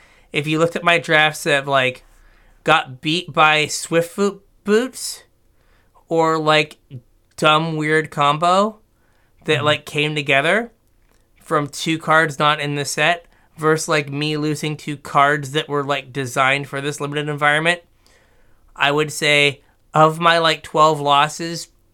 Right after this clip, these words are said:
Speaker 1: six of them are just the, like, dumb things not in the set.
Speaker 2: Yeah. Now, we had Strixhaven that also had, like, this weird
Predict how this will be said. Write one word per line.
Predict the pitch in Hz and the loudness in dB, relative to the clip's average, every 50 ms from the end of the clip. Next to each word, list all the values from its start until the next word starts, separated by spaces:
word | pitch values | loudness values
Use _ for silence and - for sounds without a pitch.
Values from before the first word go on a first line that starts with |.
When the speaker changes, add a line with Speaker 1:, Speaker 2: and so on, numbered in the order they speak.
| _ _ - | _ _ -20
Speaker 1:
six | - - - - 156 131 - - | -14 -10 -8 -6 -6 -6 -6 -6
of | 151 135 | -6 -4
them | 131 139 131 135 135 | -2 -2 -2 0 -2
are | 135 135 127 | -2 -2 -4
just | 120 131 127 - | -4 -8 -10 -8
the, | - 139 | -8 -6
like, | 123 127 127 127 123 120 | -4 -4 -4 -6 -8 -6
dumb | - 139 131 127 131 127 | -4 -2 -2 -2 -2 -4
things | - 131 123 123 120 120 | -4 -4 -4 -4 -4 -2
not | 123 120 120 117 | 0 0 0 -2
in | 117 117 | -4 -8
the | 113 113 | -10 -10
set. | - - 117 107 107 - _ _ _ _ _ _ _ _ _ _ _ _ _ _ _ _ _ _ | -8 -6 -6 -6 -6 -8 _ _ _ _ _ _ _ _ _ _ _ _ _ _ _ _ _ _
Speaker 2:
Yeah. | - 127 110 110 - _ _ _ _ - - - _ _ _ _ _ _ _ _ _ _ - | -8 -6 -6 -8 -12 _ _ _ _ -20 -20 -20 _ _ _ _ _ _ _ _ _ _ -4
Now, | 180 160 147 139 117 147 - _ - _ _ _ _ _ _ _ _ _ _ _ - | -2 0 0 0 -2 -6 -10 _ -20 _ _ _ _ _ _ _ _ _ _ _ -2
we | 160 170 165 | 0 2 2
had | 160 175 170 160 151 143 135 | 4 4 2 2 2 0 -2
Strixhaven | - - - - 190 180 - - 151 139 135 135 131 127 127 | -6 -6 -4 -2 -2 -2 -2 -4 -4 -4 -4 -4 -6 -8 -6
that | 127 127 139 | -4 -2 -2
also | 143 143 139 - 147 131 | -2 -4 -4 -6 -10 -8
had, | 123 135 139 127 127 | -8 -8 -8 -8 -8
like, | 135 131 123 - | -8 -8 -8 -8
this | 143 139 131 - | -8 -8 -8 -8
weird | 135 127 123 139 139 139 139 139 139 139 135 127 123 | -12 -12 -10 -8 -6 -4 -4 -2 -2 -2 -2 -4 -8